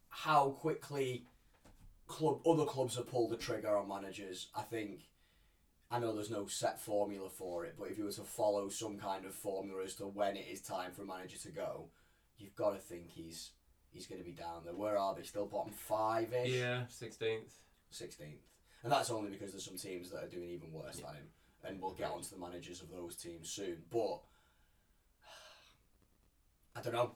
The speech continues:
Speaker 1: I, I don't know. I, I, I, I don't see a future for him at Villa. Feels like the fans have turned on him a little bit as well.
Speaker 2: Yeah, agreed. Agreed. And I, I don't think the owners have got much patience from, from what the history says.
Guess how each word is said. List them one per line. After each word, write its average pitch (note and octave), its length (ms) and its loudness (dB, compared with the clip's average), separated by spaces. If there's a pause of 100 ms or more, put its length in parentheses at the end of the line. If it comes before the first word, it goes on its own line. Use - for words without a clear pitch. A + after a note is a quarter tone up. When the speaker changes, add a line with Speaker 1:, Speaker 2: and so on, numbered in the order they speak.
(420)
Speaker 1:
I, - 180 8
I D#3+ 40 10
don't D#3 120 10
know. D#3 140 12
I, C#3+ 120 10
I, C3+ 220 6 (120)
I, B2+ 300 2
I E3+ 40 4
don't C#3 300 4
see C3+ 240 2
a A#2+ 60 4
future B2 400 -2
for A2+ 240 2
him G#2+ 80 0
at - 120 -6
Villa. G2 260 -2 (240)
Feels D3 240 4
like D3 100 6
the - 60 -4
fans B2 300 6
have A#2 140 -4
turned G#2+ 280 -2
on G2 80 -2
him G2 80 -6
a G2 60 -10
little - 180 -6
bit - 120 -6
as G2 100 -10
well. F#2 220 -6 (100)
Speaker 2:
Yeah, F#2 120 0 (220)
agreed. D#2 260 -8 (240)
Agreed. D#2 380 -10
And E2+ 260 -2 (360)
I, - 180 2
I - 60 -4
don't A#2+ 240 6
think G2+ 120 4
the F#2+ 100 4
owners G2+ 260 4
have G2 120 0
got F#2+ 260 4 (420)
much G#2+ 280 -2
patience G2+ 640 0 (260)
from, G2 400 -4 (460)
from F#2 320 -8
what F2+ 140 -4
the F#2+ 60 -6
history F#2+ 320 -8
says. F2 360 -4